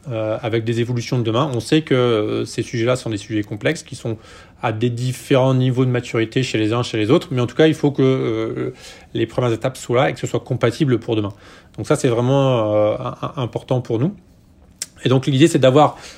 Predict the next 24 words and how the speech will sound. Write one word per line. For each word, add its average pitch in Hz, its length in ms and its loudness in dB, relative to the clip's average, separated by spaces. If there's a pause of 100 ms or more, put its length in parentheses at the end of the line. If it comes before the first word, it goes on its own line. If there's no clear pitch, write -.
(240)
des 160 80 6
solutions, 156 480 2 (100)
euh, 113 1120 2
qui 147 220 -6
sont, 165 260 4
voilà, 143 160 6
une 139 80 4
réponse 151 460 2
aux 120 340 0
problématiques 123 480 -2
actuelles 156 400 6
et 131 140 -4
qui 123 160 -6
seront, - 260 -2
voilà, 135 220 4
des, 117 240 -2 (100)
ouvertes, 156 460 0 (400)
euh, 120 120 0
pour 131 200 -2
les 127 160 2
évolutions 127 420 0
de 131 80 2
demain, 123 320 0 (420)
euh, 110 140 0